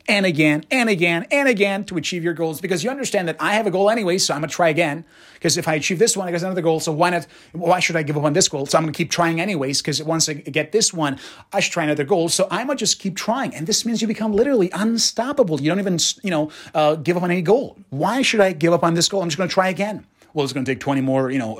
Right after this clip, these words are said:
attempts perhaps. No problem. I'll do two hundred more attempts if that's what is, you know, uh, required to achieve this goal. No problem, 'cause I need a goal anyways. And this process, you become a lot more resistant to all forms of negativity, setbacks, and failure. You tend to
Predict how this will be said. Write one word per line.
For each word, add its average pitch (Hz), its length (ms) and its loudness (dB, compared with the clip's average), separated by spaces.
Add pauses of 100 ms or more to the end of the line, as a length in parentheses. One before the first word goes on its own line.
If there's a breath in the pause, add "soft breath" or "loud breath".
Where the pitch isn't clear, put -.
(100)
attempts 180 300 -2
perhaps. 101 360 -4
No 214 160 4
problem. 285 440 2
I'll 220 120 0
do 254 180 -2
two 240 200 -6
hundred 285 440 0
more 202 160 8
attempts 135 400 0
if 139 80 -8
that's 139 220 2
what 139 100 -4
is, 135 160 -4 (260 loud breath)
you - 40 -8
know, 139 220 -2
uh, 135 220 4
required 143 540 4
to 139 80 0
achieve 208 280 0
this 151 140 -2
goal. 85 220 -12
No 226 140 -4
problem, 220 360 -6
'cause 165 140 -4
I 165 100 -2
need 170 140 -6
a 175 40 -2
goal 175 220 -2
anyways. 147 480 0 (480 loud breath)
And 131 120 -6
this 127 120 0
process, 214 600 -4
you 143 80 -6
become 135 160 -4
a 123 40 0
lot 120 240 0
more 120 160 -4
resistant 101 720 -2 (200 soft breath)
to - 240 -8
all 165 260 4
forms 156 320 -4
of 160 80 -4
negativity, 139 480 -2 (140)
setbacks, 139 420 0
and 127 100 -2
failure. 139 440 -2 (480 loud breath)
You 156 160 -2
tend 170 320 -4
to 151 360 -2